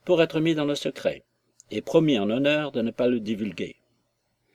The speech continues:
Elle continua donc ainsi. « Puisque vous voulez le savoir, monsieur,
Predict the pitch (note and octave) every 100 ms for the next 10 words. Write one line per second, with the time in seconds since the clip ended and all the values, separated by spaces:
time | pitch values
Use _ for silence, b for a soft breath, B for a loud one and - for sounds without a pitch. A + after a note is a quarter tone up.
0 | b b b b b - C#3+ F3 E3 -
1 | C#3+ B2+ A#2+ C3 B2 A#2+ A#2+ - A#2 -
2 | _ _ _ _ b b _ - F3+ E3+
3 | D3+ C#3+ C#3+ B2+ A2 G2+ G2 D#3+ E3+ A2
4 | A2 - C#3+ E3